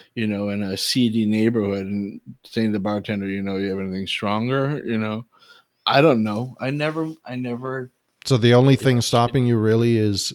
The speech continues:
Speaker 2: is not knowing how to do it?
Speaker 1: Yeah.
Speaker 2: Well, that's scary. 'Cause
Speaker 1: Yeah,
Speaker 2: you
Speaker 1: it is.
Speaker 2: shouldn't, you shouldn't be <laughs> going to do that. I mean, that,
Speaker 1: I
Speaker 2: that
Speaker 1: will.
Speaker 2: could sabotage
Speaker 1: Yeah.
Speaker 2: everything that you've, you've gained. You
Speaker 1: It's
Speaker 2: know?
Speaker 1: part of it.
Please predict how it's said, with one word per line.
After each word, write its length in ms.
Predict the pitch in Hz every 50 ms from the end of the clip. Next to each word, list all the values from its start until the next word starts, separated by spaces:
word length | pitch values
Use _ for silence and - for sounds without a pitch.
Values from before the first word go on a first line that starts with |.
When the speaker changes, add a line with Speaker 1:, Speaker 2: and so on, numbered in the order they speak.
| -
Speaker 2:
is 420 | - 110 104 95 95 90 85 - -
not 260 | 104 104 104 101 - 101
knowing 380 | 98 92 92 95 101 110 110
how 200 | 101 - - 98 95
to 80 | 98
do 220 | 95 87 101 98 120
it? 120 | 156 - - _ _ _ _ _ _ _ _ _ _ _ _ _
Speaker 1:
Yeah. 260 | - 131 127 135 127 110 - _ _ _ _ _ _ _ _ _ _ _ _ _ _ _ _ _
Speaker 2:
Well, 120 | - 98 104
that's 240 | 110 123 143 -
scary. 480 | - - - - 78 71 73 87 113 127 - 104 _ _ _ _ _ _ _ _ _ _ _ _ _ _ _ _ _ _ _ -
'Cause 120 | - 131
Speaker 1:
Yeah, 60 | 156
Speaker 2:
you 60 | 147 113
Speaker 1:
it 60 | 104
is. 20 |
Speaker 2:
shouldn't, 420 | - - 135 131 113 113 110 95 - _ _ _
you 120 | - 117 107
shouldn't 420 | 101 - - 139 139 123 127 110 - -
be 120 | 139 135
<laughs> 160 | 101 - -
going 320 | - 131 107 - - 120 117
to 120 | - 117 107
do 240 | 90 90 151 185 156
that. 280 | 90 69 - - _ _ _ - - - - - _ _ _ _ _ _ _ _ -
I 100 | - 101
mean, 200 | 104 101 98 95
that, 100 | 92 101
Speaker 1:
I 120 | 110 117 120
Speaker 2:
that 200 | 117 117 120 135
Speaker 1:
will. 60 | -
Speaker 2:
could 140 | - 123 113
sabotage 600 | - - 131 127 110 117 110 - 127 117 113 98
Speaker 1:
Yeah. 60 | 107 120
Speaker 2:
everything 440 | 131 143 135 120 - 131 117 113 110
that 180 | 110 110 104
you've, 320 | 107 107 104 98 95 98 - -
you've 220 | 104 107 95 92
gained. 460 | - 110 123 165 156 87 80 - - - _ _ _ _ _ _ _ _ _ _ _ _ _ _ _ _ _ _ _ _ _ _ _ _ _ _ _ _ _ _ 131
You 120 | 123 113
Speaker 1:
It's 100 | 101 90
Speaker 2:
know? 80 | 87 95
Speaker 1:
part 260 | 101 101 101 110 123
of 160 | 127 104 76
it. 100 | 78 -